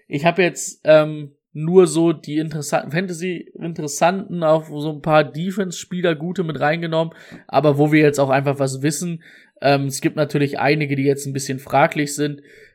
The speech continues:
ähm, da am besten dann nochmal,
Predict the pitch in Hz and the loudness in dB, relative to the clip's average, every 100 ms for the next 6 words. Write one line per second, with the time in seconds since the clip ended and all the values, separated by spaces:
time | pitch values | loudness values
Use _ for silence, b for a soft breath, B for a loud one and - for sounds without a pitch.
0 | _ - 139 135 131 131 - _ _ - | _ -2 2 4 2 -6 -12 _ _ 4
1 | 139 143 123 - - 143 143 147 147 - | 6 6 4 -4 -4 -2 2 0 0 -10
2 | - 151 147 143 143 143 139 143 143 139 | -10 -8 -6 -4 -2 -2 0 -2 -2 -2
3 | 131 131 135 135 | 2 2 2 -2